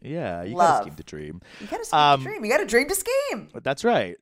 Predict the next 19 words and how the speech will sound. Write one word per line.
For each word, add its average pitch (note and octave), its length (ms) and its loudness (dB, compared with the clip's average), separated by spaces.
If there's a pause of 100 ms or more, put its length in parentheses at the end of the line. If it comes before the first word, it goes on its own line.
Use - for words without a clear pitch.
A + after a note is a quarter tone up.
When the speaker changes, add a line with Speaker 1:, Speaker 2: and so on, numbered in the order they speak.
Speaker 1:
So F3+ 140 6
I F3 160 8
was G#3 120 8
staying F3+ 260 0
out D#3 200 6
in C#3 200 -8
one C3 140 0
of B2+ 80 -4
those, A#2 500 0
um, A2 440 -4
scheme B2+ 360 -10
palaces, G2 720 -4 (100)
and B3+ 320 8
Speaker 2:
<laughs> - 1900 -4
Speaker 1:
I C#3+ 80 2
shot E3+ 260 4
this F#3+ 160 0
movie, C#3 500 4
and, C3+ 300 0